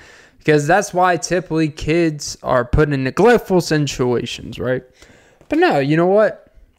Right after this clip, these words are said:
No good kid has ever came from a father who couldn't squat two twenty-five. That's a fact of life. Bro code.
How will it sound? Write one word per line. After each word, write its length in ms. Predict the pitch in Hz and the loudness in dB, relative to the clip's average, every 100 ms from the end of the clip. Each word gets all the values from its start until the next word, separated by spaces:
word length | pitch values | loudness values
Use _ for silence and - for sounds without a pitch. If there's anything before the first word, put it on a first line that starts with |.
| - | -10
No 260 | 185 220 | 0 2
good 280 | 202 190 170 | 4 2 2
kid 260 | - 165 156 | 2 2 2
has 160 | 135 | 2
ever 200 | 143 135 | 0 -2
came 260 | 135 147 135 | -4 -2 -2
from 180 | - 127 | -2 -8
a 60 | |
father 400 | 123 143 143 139 | -2 2 2 2
who 120 | 131 127 | -4 -8
couldn't 260 | - 131 | -8 -10
squat 420 | 127 - 139 135 | -10 -2 -2 -2
two 160 | - 139 | -6 -10
twenty-five. 760 | - 143 139 - 143 156 175 - - | -8 -6 -6 -2 0 0 -4 -8 -6
That's 200 | 175 - | -6 -6
a 60 | |
fact 340 | - 135 127 - | -4 -2 -2 -4
of 80 | |
life. 400 | 123 135 185 - - _ _ - _ _ | -2 0 0 -4 -18 _ _ -20 _ _
Bro 260 | 202 208 208 | 2 2 2
code. 380 | 156 151 160 | 0 0 -2